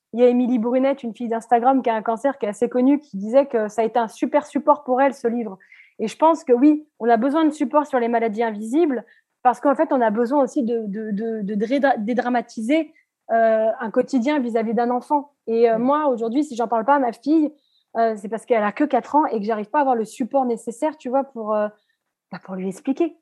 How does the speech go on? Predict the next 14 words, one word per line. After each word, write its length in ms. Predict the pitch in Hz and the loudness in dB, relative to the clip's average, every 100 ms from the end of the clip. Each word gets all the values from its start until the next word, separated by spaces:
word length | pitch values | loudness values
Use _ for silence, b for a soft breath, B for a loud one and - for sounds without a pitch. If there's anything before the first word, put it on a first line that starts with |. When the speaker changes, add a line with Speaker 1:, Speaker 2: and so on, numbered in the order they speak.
| - | -14
Speaker 1:
Alors 200 | 185 190 | -10 -4
moi, 160 | 233 | -4
je 100 | 190 | -6
lui 60 | 208 | -10
explique, 380 | 196 - 226 214 | -12 -10 -8 -6
euh, 100 | 196 | -8
que 100 | 202 | -10
maman 160 | 202 | -10
est 80 | 196 | -10
fatiguée, 380 | 190 190 196 233 | -10 -14 -8 -4
elle 80 | 247 | -4
peut 80 | 214 | -4
pas 120 | 208 | -10
courir. 400 | - 240 240 | -8 -6 -4